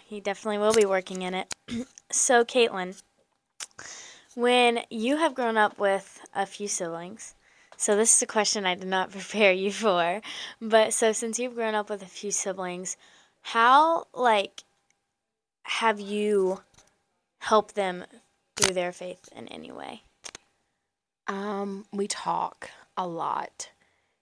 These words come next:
Speaker 2: And, you know, I listen to their worries and their praises and, um, anything that they're going through. And I try to be a very good listening ear for them. Um, if they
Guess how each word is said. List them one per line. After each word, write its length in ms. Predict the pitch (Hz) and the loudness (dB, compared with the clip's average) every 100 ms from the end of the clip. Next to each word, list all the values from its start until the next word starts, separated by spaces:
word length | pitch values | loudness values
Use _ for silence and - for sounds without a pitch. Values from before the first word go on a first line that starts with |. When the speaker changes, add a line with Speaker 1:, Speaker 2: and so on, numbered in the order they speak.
| _ | _
Speaker 2:
And, 400 | 196 190 190 185 - | -4 -2 -2 -4 -6
you 180 | 202 196 | -6 -4
know, 120 | 185 | -2
I 160 | 180 190 | 0 0
listen 420 | 185 185 - 202 | 0 0 0 -4
to 120 | 196 | -6
their 160 | 175 170 | -6 -4
worries 720 | 165 175 190 196 202 202 - | -4 -4 -2 -2 -4 -6 -6
and 120 | 180 | -8
their 120 | 170 147 | -10 -10
praises 1000 | - 170 180 190 196 190 190 190 - - _ - _ - | -6 -6 -6 -4 -2 -2 -2 -2 -4 -8 _ -20 _ -10
and, 240 | 190 185 _ _ - | -8 -8 _ _ -12
um, 380 | 175 165 165 170 - | -10 -10 -12 -14 -6
anything 320 | 196 196 208 | -4 -2 -2
that 160 | 190 | -2
they're 120 | 190 185 | -4 -2
going 340 | 175 170 190 | -2 -4 -4
through. 360 | 214 220 220 214 - | -2 0 0 -4 -6
And 80 | 190 | 0
I 60 | 196 | 0
try 240 | - 208 | 2 2
to 100 | 233 | 2
be 180 | 233 233 | 0 2
a 60 | 202 | 2
very 480 | 170 185 180 180 180 | 2 2 2 2 -2
good 480 | 175 170 170 170 170 - | -2 0 0 -2 -6 -4
listening 460 | 180 170 190 180 151 | -2 0 -2 -4 -6
ear 380 | 160 170 190 190 | -4 -2 -4 -2
for 160 | 220 | -2
them. 340 | 208 214 214 214 _ - _ _ _ _ - - | 4 4 4 0 _ -20 _ _ _ _ -12 -4
Um, 320 | 208 190 185 185 | -2 0 -2 -4
if 100 | 196 | -4
they 260 | 202 196 | -2 -2